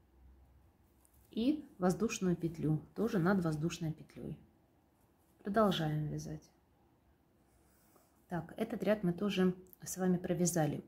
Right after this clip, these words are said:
<clears throat> Значит, если не считать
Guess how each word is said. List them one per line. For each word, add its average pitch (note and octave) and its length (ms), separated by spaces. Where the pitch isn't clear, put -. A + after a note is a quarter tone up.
<clears throat> - 560
Значит, G3 340
если G#3+ 380
не G3 160
считать E3+ 580